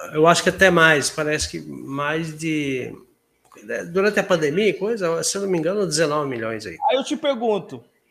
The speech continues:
Speaker 2: o que chegou na região, na cidade de Canabrava, desenvolveu, cresceu a cidade, aumentou a população, é, teve alguma empresa que veio pra se instalar, pra dar emprego pro povo?
Speaker 1: Não, tá começando a vir. Eu tive aqui
Speaker 2: Ó.
Speaker 1: uma,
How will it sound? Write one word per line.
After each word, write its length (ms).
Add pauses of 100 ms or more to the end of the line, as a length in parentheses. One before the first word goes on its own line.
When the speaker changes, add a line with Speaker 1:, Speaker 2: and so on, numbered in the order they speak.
(180)
Speaker 2:
o 80
que 140
chegou 460
na 100
região, 440
na 120
cidade 420
de 120
Canabrava, 800 (160)
desenvolveu, 640
cresceu 480
a 40
cidade, 560
aumentou 380
a 60
população, 880 (240)
é, 240
teve 200
alguma 220
empresa 480
que 160
veio 320
pra 100
se 120
instalar, 340
pra 80
dar 100
emprego 300
pro 80
povo? 340 (640)
Speaker 1:
Não, 380
tá 140
começando 640
a 60
vir. 420
Eu 140
tive 260
aqui 160
Speaker 2:
Ó. 60
Speaker 1:
uma, 800